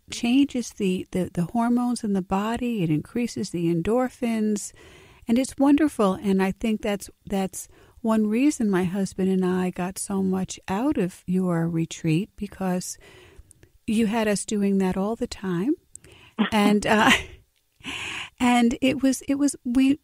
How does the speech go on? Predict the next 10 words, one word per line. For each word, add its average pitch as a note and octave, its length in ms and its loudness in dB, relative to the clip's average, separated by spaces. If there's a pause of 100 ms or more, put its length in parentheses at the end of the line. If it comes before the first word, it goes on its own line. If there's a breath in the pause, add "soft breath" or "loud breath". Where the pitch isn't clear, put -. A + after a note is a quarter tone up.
(160)
you C#4 120 6
know, G#3+ 160 2
we A#3+ 320 0
appreciate G#3+ 640 -2
each G3 240 -6
other, G3 280 0
but F#3+ 200 0
it G3+ 120 -2
was G#3+ 260 -4
like, F3+ 200 0